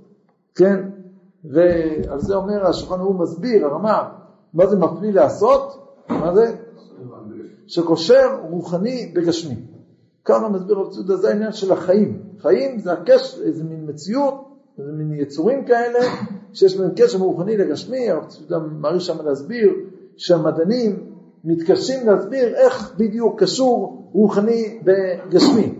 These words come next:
איך זה בדיוק הולך הקשר הזה, כן? איך פתאום תקשורת בין דברים רוחניים לבין דברים, אה, חומריים. יש פה פלא. אבל זה נקרא חיים אצלנו.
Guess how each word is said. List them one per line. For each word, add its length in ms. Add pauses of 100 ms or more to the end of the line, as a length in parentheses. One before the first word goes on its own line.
איך 100
זה 80
בדיוק 260
הולך 220
הקשר 460
הזה, 220
כן? 80 (160)
איך 240
פתאום 280
תקשורת 400
בין 100
דברים 320 (360)
רוחניים 580 (420)
לבין 260
דברים, 440 (340)
אה, 280
חומריים. 640 (460)
יש 200
פה 100
פלא. 300 (400)
אבל 200
זה 280 (120)
נקרא 300
חיים 340
אצלנו. 380